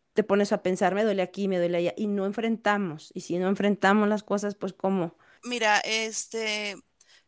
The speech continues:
Speaker 2: uno de los principales, eh, motivos del por qué me gusta hacer y amo lo que hago, ¿verdad? Es precisamente que cuando yo llegué, por eso lo mencioné desde el principio, eh, uno llega,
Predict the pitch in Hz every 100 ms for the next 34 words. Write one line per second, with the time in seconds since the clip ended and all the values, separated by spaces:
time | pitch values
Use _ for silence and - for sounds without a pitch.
0 | _ - 262 302 349 330 277 - 226 220
1 | 214 - 214 220 240 277 277 - - 214
2 | 190 175 - - _ _ - - - 196
3 | 202 226 226 220 226 208 - 175 - 190
4 | 208 202 202 - 202 196 185 175 - _
5 | 185 165 165 180 185 185 170 - 147 139
6 | 147 196 - _ - - - _ 160 160
7 | 160 165 - - _ - 202 - 220 -
8 | 226 233 220 202 - 202 - 196 185 -
9 | - _ _ 190 180 175 175 190 202 220
10 | 202 - 185 - 190 185 175 170 170 165
11 | 160 170 180 - 170 165 165 - 151 147
12 | - _ - - - 175 170 170 - _
13 | _ 220 233 254 240 226 220 226 226 240